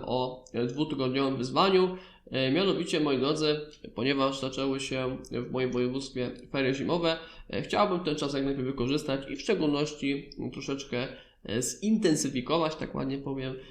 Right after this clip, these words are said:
e, swoją aktywność, swoją działalność na tym kanale, więc, e, postanowiłem tutaj codziennie umieszczać jeden film właśnie na, e, tym kanale. E, więcej o tym mówiłem w materiale w formie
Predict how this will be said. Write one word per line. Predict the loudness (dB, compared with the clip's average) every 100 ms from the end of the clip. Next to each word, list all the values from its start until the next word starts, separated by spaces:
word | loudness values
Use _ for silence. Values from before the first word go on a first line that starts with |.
| -16
e, | -4 0 2
swoją | 0 0 0 -2
aktywność, | -2 0 0 2 0 0
swoją | -4 -2
działalność | 0 2 2 0
na |
tym | -4 -6
kanale, | -4 0 0 0 -2 -6 0
więc, | 2 2 -2 -8 0
e, | 0
postanowiłem | 0 -2 0 0 2 0
tutaj | -2 -4 0
codziennie | 2 2 4 4 2
umieszczać | 0 0 0 0 -4 -4 -12 -18 -6
jeden | 6 8 10 8
film | 6 4 4 -2 -6 -8
właśnie | 0 2 2 -2
na, | 0 0 -2 -4 -12 -8
e, | -6 -4
tym | -4 -2
kanale. | 2 4 4 2 -8 -14 -16 -20 -20 -10
E, | -4 -2 0
więcej | -2 4 4 4 2
o | 2
tym | 4 4
mówiłem | 4 4 4 4 4 2
w | 2 2 2 -4 -2 2
materiale | 4 4 2 4 4 0
w |
formie | 0 0 2 0